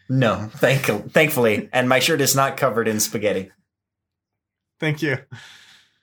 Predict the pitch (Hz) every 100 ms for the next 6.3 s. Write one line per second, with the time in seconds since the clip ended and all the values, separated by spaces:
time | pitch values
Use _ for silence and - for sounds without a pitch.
0 | _ _ _ _ - 170 160 143 135 147
1 | 165 127 127 135 135 120 117 - 127 -
2 | 117 120 - 117 113 117 110 101 110 101
3 | 104 135 - _ _ _ _ _ _ _
4 | _ _ 160 156 147 160 151 139 131 -
5 | 175 - 185 - - 190 - - 180 151
6 | 147 135